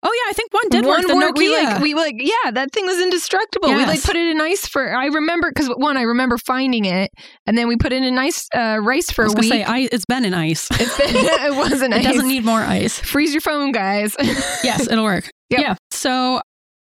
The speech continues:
Speaker 1: one, I totally forgot that. One had survived, but the other
Speaker 2: So
Speaker 1: was, like, all crushed up by a
Speaker 2: six
Speaker 1: car.
Speaker 2: months of ice
Speaker 1: Yep.
Speaker 2: and salt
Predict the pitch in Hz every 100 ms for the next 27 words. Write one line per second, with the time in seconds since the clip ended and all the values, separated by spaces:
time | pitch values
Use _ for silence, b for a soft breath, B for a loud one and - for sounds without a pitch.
0 | _ 214 277 359 - - 226 185 233 226
1 | 226 254 254 208 208 226 254 247 226 262
2 | 202 175 185 202 214 214 208 208 208 208
3 | 202 196 196 185 214 185 175 - 180 302
4 | 294 - 240 - 240 214 233 - - 285
5 | 208 - 220 226 - 208 190 214